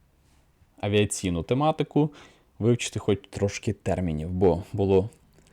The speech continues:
трошки ніяково, коли, е, цей обтікач, кок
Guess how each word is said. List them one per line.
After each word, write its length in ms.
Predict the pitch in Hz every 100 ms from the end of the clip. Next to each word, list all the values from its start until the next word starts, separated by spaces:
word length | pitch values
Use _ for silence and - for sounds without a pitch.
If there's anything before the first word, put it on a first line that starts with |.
| _ _ _ _ _ _
трошки 320 | - - -
ніяково, 460 | 120 151 147 151 143
коли, 460 | - 104 107 101 - - - - - - - - - - - -
е, 220 | 92 85 78
цей 340 | - 90 92 - -
обтікач, 640 | - - - - 73 - - -
кок 380 | 104 82 -